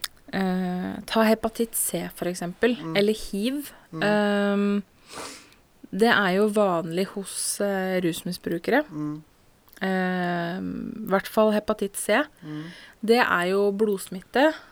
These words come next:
Speaker 2: Ja.
Speaker 1: Ehm, og folk, altså, ehm, folk med hepatitt C kaster jo heller ikke søpla si som smitteavfall.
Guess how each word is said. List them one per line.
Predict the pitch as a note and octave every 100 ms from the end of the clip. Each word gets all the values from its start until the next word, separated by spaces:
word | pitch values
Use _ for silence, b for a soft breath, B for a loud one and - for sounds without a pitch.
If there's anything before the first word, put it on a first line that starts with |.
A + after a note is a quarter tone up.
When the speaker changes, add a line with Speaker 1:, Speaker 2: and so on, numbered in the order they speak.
| -
Speaker 2:
Ja. | D3
Speaker 1:
Ehm, | E3 G#3 G3+ G3+ G3+ G3+ G3 G3+ G3+ - _
og | G3+ G3+ A3+ A3+ A3+ - b b b b b _ - _ -
folk, | - - G3+ A3 - -
altså, | G3+ A#3 A3+ B B B B - _ _ -
ehm, | G#3 G3+ G#3 G#3 G#3 G#3 G#3 G#3+ A#3 _ _ _ _ _ _ _ _ -
folk | - G#3+ G#3 -
med | G#3
hepatitt | G#3+ A3 - A3
C | - - A3+ C4
kaster | - A3+ - -
jo | G#3+
heller | G3+ G3
ikke | A#3 A#3 - G3+
søpla | - - - F3
si | - G3+ G#3+ - _
som | - G#3+
smitteavfall. | G#3 - - D#3+ E3+ A3